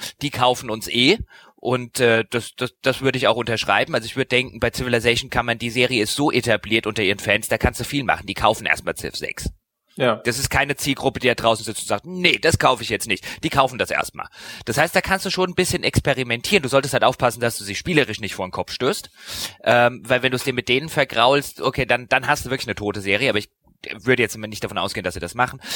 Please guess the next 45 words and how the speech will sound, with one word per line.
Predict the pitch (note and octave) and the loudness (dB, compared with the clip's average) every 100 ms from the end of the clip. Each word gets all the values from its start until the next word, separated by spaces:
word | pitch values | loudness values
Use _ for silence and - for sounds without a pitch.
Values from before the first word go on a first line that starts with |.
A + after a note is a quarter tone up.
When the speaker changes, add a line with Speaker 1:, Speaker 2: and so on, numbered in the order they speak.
| - | -4
Speaker 1:
Aber | - C3 A#2+ - - - | 0 0 0 -4 -6 0
da | D3+ | 2
kannst | A3 A3 | 2 2
du | |
halt | F3 | 2
schon | - F#3 | 4 2
sagen, | D3 A2 | 4 2
„Komm, | C3+ C3+ | 2 -4
jetzt | A#2+ | -4
probieren | - C#3 D#3+ | -4 0 2
wir | |
mal | B2 | 2
eine | G#2 E2+ | 2 0
andere | G#2+ G#2 F#2+ | 0 -2 -2
Optik.“ | - - D3 - - _ _ _ _ _ _ - | -4 -2 -2 -2 -10 _ _ _ _ _ _ -10
Oder | B2 B2 | 0 2
so, | A#2+ | 2
vielleicht | C3 B2 A#2+ B2+ | 0 2 2 2
kriegen | - D3+ C#3 | -4 -4 0
wir | B2 | 0
halt | B2+ | 0
noch | B2 | -2
eine | B2 | -6
Zielgruppe, | A#2 - C#3 - B2+ C3 | -4 -2 -2 -2 -4 -4
die | A#2 | 0
darüber | A2 A#2 B2 A#2 | 2 2 0 0
hinausgeht, | G#2+ G2+ G2+ D#3 - A#2 - | 0 0 2 2 0 -2 0
weil | G#2+ | 0
es | A2+ | -2
ist | - - | 0 0
schon | - D#3+ F3 G3+ F#3+ - F#3 - | 0 2 2 2 -2 -14 -14 -10
so, | - D3 C3+ | 0 2 2
so | A#2+ A2+ C3+ C3 B2 | 0 0 2 2 0
gut | - F3+ | -2 -2
verkauft, | - C#3+ - B2 D3 - | 2 0 4 2 2 -4
wie | C3 | -2
Civ | B2+ | -2
fünf | - B2 G#2+ | 0 -4 -2
ist | - - | -2 -2
und | C3+ | -4
so | A#2 | -4
hoch, | A2 C3+ - G2 | -2 -2 -4 -10
so | F2+ A#2 | -4 0
weit, | G2 B2+ _ - | 2 2 _ -10
äh, | - A#2+ | -4 -2